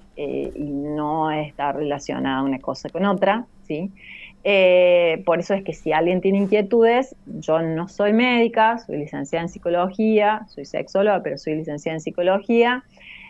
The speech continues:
Lo ideal sería que pudieran hacer una consulta a un profesional de la salud del orden de la medicina, eh, para una evaluación y una orientación adecuada.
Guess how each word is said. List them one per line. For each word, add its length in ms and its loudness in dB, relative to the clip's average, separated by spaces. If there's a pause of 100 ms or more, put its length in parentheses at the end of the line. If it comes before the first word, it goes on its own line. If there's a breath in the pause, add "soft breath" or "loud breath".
Lo 200 -2
ideal 400 4
sería 400 2
que 100 -2
pudieran 400 -2
hacer 500 0
una 220 -10
consulta 600 0
a 100 0
un 100 -4
profesional 680 -6
de 80 0
la 100 -6
salud 360 0
del 260 -4
orden 400 -2
de 80 -8
la 100 -8
medicina, 760 0 (460 loud breath)
eh, 420 4
para 260 4
una 440 0
evaluación 800 2
y 80 2
una 160 0
orientación 540 -4
adecuada. 580 -8